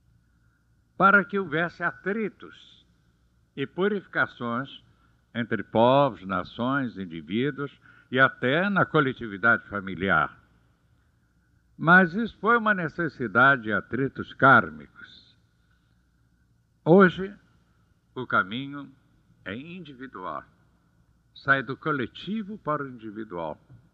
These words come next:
Cada um de nós é receptáculo e multiplicador de uma energia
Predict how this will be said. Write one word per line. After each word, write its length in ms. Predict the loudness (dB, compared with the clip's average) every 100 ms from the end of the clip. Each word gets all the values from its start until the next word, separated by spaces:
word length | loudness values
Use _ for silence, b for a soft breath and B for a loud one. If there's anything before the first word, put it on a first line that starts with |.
| _ _ _ _ b b b _ _ _ _ _ _
Cada 340 | 4 6 6 2
um 100 | 0
de 160 | -2
nós 580 | 2 4 4 4 0 -10 _ _ _ _ _ _ _ _
é 140 | 2
receptáculo 1200 | 2 2 -2 -4 -6 -6 _ 6 6 4 -6 -12 -10
e 60 |
multiplicador 1000 | -8 -8 -10 -14 -18 -4 -2 -2 -6 -6
de 120 | -6 -10
uma 120 | -10
energia 720 | -10 -12 -14 -14 -10 -10 -12